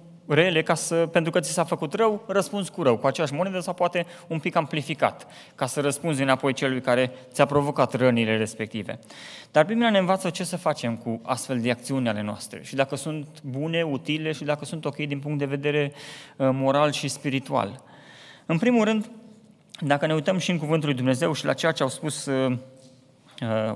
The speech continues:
oamenii lui David când erau în peșteră, răzbunarea va uh, ne va da o iluzie falsă a unei realități, uh, greșite. Atunci când ne răzbunăm pe cineva,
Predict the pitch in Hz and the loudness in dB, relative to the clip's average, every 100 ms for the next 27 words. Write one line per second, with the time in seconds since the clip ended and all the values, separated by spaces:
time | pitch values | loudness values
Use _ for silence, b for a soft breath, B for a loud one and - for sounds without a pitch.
0 | - 123 156 143 135 120 131 143 139 131 | -2 2 4 4 0 4 4 4 0 -4
1 | 120 123 127 113 143 - 131 127 B B | -2 0 0 -2 -4 -2 0 0 B B
2 | B B B B 147 156 143 170 208 202 | B B B B 2 2 2 2 4 6
3 | 180 170 - 143 156 - - - - - | 4 4 -2 4 4 4 -18 -20 -12 -2
4 | 143 - - 147 143 151 180 160 151 165 | -2 -2 -2 2 4 4 4 2 2 2
5 | 139 131 - 143 131 - 127 131 131 131 | 2 0 4 4 2 0 0 2 2 4
6 | 127 123 123 139 131 - - - 131 123 | 4 4 2 0 -2 -6 -8 -4 -2 0
7 | 113 113 - 117 110 110 - - _ _ | -2 -4 -8 -8 -6 -8 -10 -16 _ _
8 | _ _ - 123 139 135 131 - - - | _ _ -6 0 2 2 0 -4 -8 -10
9 | - _ _ _ - B B B B B | -20 _ _ _ -20 B B B B B
10 | - - - 247 240 - 208 185 165 175 | 0 2 4 4 2 2 2 4 4 6
11 | 160 127 131 156 226 208 185 - 208 151 | 6 4 2 2 2 0 0 2 0 2
12 | 113 110 180 | 2 0 -4